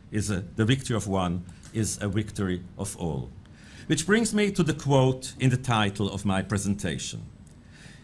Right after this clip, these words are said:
In Shakespeare's play, Hamlet, the Prince of Denmark, from which a sentence in the title of this paper has been taken, wants to unmask his uncle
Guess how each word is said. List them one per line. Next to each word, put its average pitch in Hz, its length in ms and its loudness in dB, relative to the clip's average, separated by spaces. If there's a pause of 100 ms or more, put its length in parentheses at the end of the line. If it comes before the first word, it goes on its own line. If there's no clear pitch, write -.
(340)
In 143 80 4
Shakespeare's 233 520 4
play, 147 440 4
Hamlet, 165 720 2 (100)
the - 80 0
Prince 220 340 0
of 185 140 -2
Denmark, 131 500 2 (260)
from 127 180 0
which 139 180 0
a 143 40 -2
sentence 139 440 0
in 127 60 -4
the 120 80 -2
title 117 360 -2
of 113 60 -4
this 117 140 -4
paper 107 340 -2
has 101 140 -2
been 98 160 -4
taken, 110 580 -4 (1300)
wants 170 240 4
to 180 160 0
unmask 143 640 4
his 143 220 -2
uncle 120 400 -2